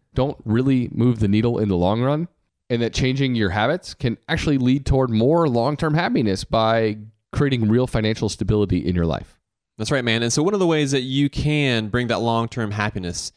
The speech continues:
Speaker 2: is appreciation. And what I love about this is that this is, is truly is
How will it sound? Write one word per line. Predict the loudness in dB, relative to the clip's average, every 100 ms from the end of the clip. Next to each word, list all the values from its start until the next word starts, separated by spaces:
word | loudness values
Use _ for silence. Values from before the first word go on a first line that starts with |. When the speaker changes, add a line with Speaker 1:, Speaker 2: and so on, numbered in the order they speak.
| -8
Speaker 2:
is | -4
appreciation. | -4 -4 -4 -2 -2 -2 -4 -10 -8
And | -4
what | -2
I | 0
love | 2 2 0
about | 0 0
this | 0 -2 -2
is | -2
that | 0 0
this | -2 -2
is, | -2 -2
is | -6
truly | -2 0 2 2
is | 2 0